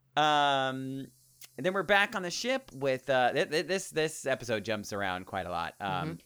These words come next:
Speaker 1: we're back on the ship with, um, Galadriel and Halbrand. Um, and we find that we have been, uh, picked up and rescued by none other than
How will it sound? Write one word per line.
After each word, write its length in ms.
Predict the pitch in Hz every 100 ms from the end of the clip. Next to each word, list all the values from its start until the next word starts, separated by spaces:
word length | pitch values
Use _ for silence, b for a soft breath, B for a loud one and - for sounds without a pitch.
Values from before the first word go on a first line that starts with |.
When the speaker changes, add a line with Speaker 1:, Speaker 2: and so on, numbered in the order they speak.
| -
Speaker 1:
we're 80 | 110
back 240 | 127 131
on 60 | 120
the 60 |
ship 360 | 110 - 120 -
with, 180 | 107 -
um, 260 | 101 95
Galadriel 640 | 95 113 117 120 120 110 95
and 100 | 95 -
Halbrand. 540 | 208 208 220 226 226 - b b b b _ 131
Um, 680 | 131 127 123 123 123 127 123 - -
and 340 | 131 131 127
we 60 | 127
find 360 | - 147 147
that 80 | 147
we 100 | 143
have 120 | 139 113
been, 440 | 131 123 123 123
uh, 260 | - 117 113
picked 320 | - 208 -
up 220 | 151 151 -
and 240 | 123 120 113
rescued 500 | 147 147 - 147 135
by 160 | 131
none 260 | 120 147 226
other 320 | 226 202 202
than 220 | 180 151